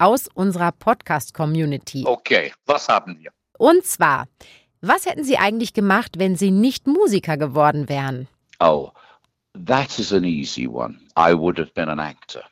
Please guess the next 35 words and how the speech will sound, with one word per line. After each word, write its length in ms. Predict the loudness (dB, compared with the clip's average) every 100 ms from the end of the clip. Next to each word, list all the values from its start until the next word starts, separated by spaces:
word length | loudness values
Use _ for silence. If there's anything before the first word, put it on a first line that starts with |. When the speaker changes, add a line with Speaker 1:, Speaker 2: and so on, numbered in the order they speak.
| _ _
Speaker 1:
Oh. 440 | -12 -8 -6 -8 -12 -18 _ _ _
Speaker 2:
If 140 | -2 0
I 100 | 0
could 320 | 0 -4 -2
have 160 | -10 -10 -12
been. 240 | -14 -16 _ _ _ _ -8
I 80 | -8
probably 400 | 0 0 0 -2
would 180 | -2 -4
have 140 | -4
been 160 | -6 -6
quite 320 | -6 -6 -6
a 60 |
bad 320 | -8 -6 -6 -8
actor. 420 | -14 _ -12 -12 -14 -10
Uh, 380 | -4 -2 -2 -2 -2 -4 -6 -6 -6 -4
it 180 | -6 -4
would 220 | -6 -6
have 180 | -10 -4
been 260 | -4 -2 -6
all 420 | -2 0 0 -2
over 260 | -4 -6 -8
the 100 | -12
top. 280 | -2 -2 -2 _ _ _ _ _ _ _ _ -4
But 340 | 0 0 -2 -18
that 420 | -12 0 0 0 -4
is 220 | -6 -8
the 140 | -12
direction 800 | -6 -4 -2 -4 -10 -14 -14 -14 _
I 160 | -14 -14
can 320 | -12 -16 -18 _
Speaker 1:
Fantastic. 260 | _ -8 -4
Speaker 2:
imagine 520 | -4 -6 -8 -10 -12 _ _ -10
going. 440 | -2 0 -2 -6 -6
Uh, 460 | -2 0 0 -2